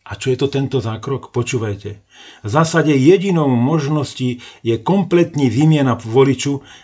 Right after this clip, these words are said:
K ďalšej diskuzii je samozrejme intenzita, rýchlosť a razazno-, razantnosť celého procesu.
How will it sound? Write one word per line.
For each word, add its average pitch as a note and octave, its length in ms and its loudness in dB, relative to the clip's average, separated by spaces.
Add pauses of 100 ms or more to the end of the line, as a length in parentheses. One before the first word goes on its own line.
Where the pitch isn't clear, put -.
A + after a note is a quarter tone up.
(140)
K A2+ 80 -8
ďalšej D3 440 0
diskuzii C3 600 -2 (380)
je A#2 360 0
samozrejme B2 680 0
intenzita, B2 960 0 (200)
rýchlosť C3+ 640 0
a A2+ 120 -6
razazno-, B2+ 640 0
razantnosť C3+ 680 -2
celého B2 320 0
procesu. G#2+ 600 -6